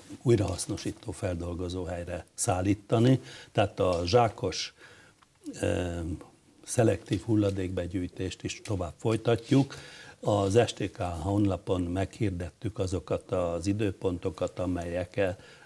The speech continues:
abban az utcában, abban a térségben a, az év minden hónapjában egy napra érvényesek.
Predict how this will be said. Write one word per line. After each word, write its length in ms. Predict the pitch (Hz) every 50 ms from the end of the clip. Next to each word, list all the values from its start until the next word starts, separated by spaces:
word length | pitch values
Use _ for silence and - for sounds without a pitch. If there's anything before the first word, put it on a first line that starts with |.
| - -
abban 340 | - - 92 95 92 92 90
az 160 | 87 87 92
utcában, 640 | 101 117 - - - - 92 87 90 90 87 90 87
abban 360 | 85 85 82 82 95 95 87
a 320 | 90 87 87 87 87 82 82
térségben 1000 | 80 - - 90 90 - - - - 85 85 87 87 90 90 95 101 110 113 - - - - - _ _ _ _ _ -
a, 160 | - 208 123 95 87 85 80 80 82 80 73 - - _ _ _ - - _ - -
az 100 | 92 92
év 240 | 107 101 98 87 - - - _ _ _ _ _ _ _ - - _
minden 340 | 120 107 107 101 90 87
hónapjában 920 | 78 - 95 98 95 98 92 - - - 98 90 90 85 87 85 82 85 87 - - _ _ _
egy 220 | - - 90 85 87
napra 560 | 85 - 78 - - - 98 87 85 80 - _ _ _ _
érvényesek. 880 | - 101 - 82 85 87 85 85 92 87 - - - 120 113 - -